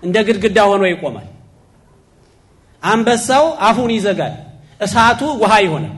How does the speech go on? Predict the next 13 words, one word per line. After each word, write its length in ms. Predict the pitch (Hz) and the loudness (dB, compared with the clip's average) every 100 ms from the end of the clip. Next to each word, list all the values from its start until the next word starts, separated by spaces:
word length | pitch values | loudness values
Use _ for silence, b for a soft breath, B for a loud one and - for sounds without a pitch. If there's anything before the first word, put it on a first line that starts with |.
| - | -16
እግዚአብሔር 420 | 160 156 196 190 170 | -8 -2 0 0 -4
ሲያከብር፣ 420 | 147 147 117 - - - - b b b - | -8 -10 -14 -18 -20 -20 -20 b b b -6
እግዚአብሔር 680 | 190 175 226 233 240 262 311 | -6 0 4 4 4 4 2
ሲያከብር 560 | 233 233 240 262 254 240 | 2 0 2 2 2 2
ደግሞ 260 | 208 233 302 311 B B | 0 0 0 -2 B B
በሕዝብ 380 | 170 233 240 226 226 | -2 2 2 0 -2
ፊት 160 | 247 240 | -4 -4
ሞገስን 400 | 180 190 196 175 | 0 0 0 -4
ይሰጣል። 380 | 147 - - - - _ _ _ _ _ - | -8 -10 -14 -20 -20 _ _ _ _ _ -10
ጠላት 400 | - 226 233 226 | 0 4 4 4
አያሸንፈውም፣ 720 | 214 214 208 190 190 202 277 359 B B - | 0 -2 -4 -6 -6 -6 -8 -10 B B -4
የእባብ 500 | 190 240 247 240 220 | 0 2 2 2 2
መርዝ 300 | 220 220 208 | 0 -2 -2